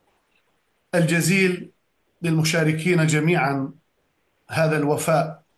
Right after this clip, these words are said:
للأستاذ الكبير أستاذنا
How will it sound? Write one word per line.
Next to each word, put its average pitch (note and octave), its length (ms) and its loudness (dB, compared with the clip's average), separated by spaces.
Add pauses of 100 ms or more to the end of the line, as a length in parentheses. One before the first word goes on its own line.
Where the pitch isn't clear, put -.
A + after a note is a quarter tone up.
(3250)
للأستاذ D#3 480 -2 (120)
الكبير D#3 640 -2 (3250)
أستاذنا D3 800 -2